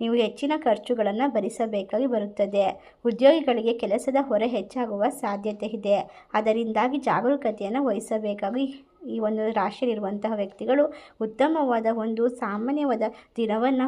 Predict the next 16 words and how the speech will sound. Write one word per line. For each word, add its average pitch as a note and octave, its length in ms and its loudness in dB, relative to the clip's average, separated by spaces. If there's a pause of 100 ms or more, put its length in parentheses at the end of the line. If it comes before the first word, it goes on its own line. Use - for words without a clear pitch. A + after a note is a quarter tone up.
ಉತ್ತಮ A#3 340 0
ಮಾಡಿಕೊಳ್ಳಲು B3 760 2
ಈ B3 180 -2
ಒಂದು G#3+ 280 -2
ಹೋಳಿ A#3 360 0
ಹುಣ್ಣಿಮೆಯಿಂದ A3 640 -2
ಸಾಕಷ್ಟು B3 680 0
ಪರಿಶ್ರಮವನ್ನ A3 760 -2
ಪಡಬೇಕಾಗುತ್ತದೆ G#3+ 920 -4
ಎಂದು C#4 220 0
ಹೇಳಲಾಗುತ್ತದೆ. G#3 840 0 (440)
ಅಷ್ಟೇ G#3+ 300 -2
ಅಲ್ಲದೆ A#3+ 280 4
ಇವರಿಗೆ A3+ 400 0
ಇರುವಂತಹ C4 600 2
ಎಲ್ಲ B3 280 6